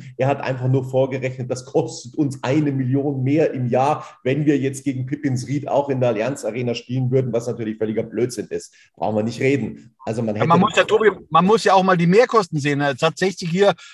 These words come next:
Speaker 2: äh, am Trainingsgelände die Alm, die wird ja auch ein bisschen was kosten. Gut, die Kosten wurden, aus, aus, was ich so weiß, eben reduziert in den letzten Jahren. Da hat, äh, Marc Pfeiffer die ga-, eine ganze Arbeit ge-,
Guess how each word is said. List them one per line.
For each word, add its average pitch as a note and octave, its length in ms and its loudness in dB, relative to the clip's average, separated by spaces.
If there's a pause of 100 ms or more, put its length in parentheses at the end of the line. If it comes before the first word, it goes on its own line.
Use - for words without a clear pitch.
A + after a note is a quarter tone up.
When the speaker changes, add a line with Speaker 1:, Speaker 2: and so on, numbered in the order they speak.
(140)
Speaker 2:
äh, D3 220 2
am D#3 180 2
Trainingsgelände F3+ 600 4
die D3 160 2
Alm, F#3 340 4
die F3 120 2
wird E3 140 6
ja E3 80 6
auch F#3+ 140 6
ein F#3+ 80 4
bisschen F#3 260 2
was F3 160 2
kosten. F3+ 300 0
Gut, F#3 180 4
die E3 80 0
Kosten E3+ 380 2
wurden, F3 240 2 (260)
aus, - 300 -4
aus, D3 240 0 (100)
was C#3+ 220 -2
ich G#3 120 -4
so F3 140 4
weiß, E3 220 6
eben E3 200 0
reduziert D#3+ 520 2
in F#3 80 0
den F3+ 120 2
letzten F3+ 340 2
Jahren. D#3+ 300 6
Da D3+ 160 6
hat, C#3 120 0
äh, D3 280 2
Marc C#3+ 300 2
Pfeiffer D3+ 280 2
die C#3+ 100 -4
ga-, C3+ 140 -2
eine C3+ 140 -6
ganze C#3 300 0
Arbeit E3 300 2
ge-, E3 160 -2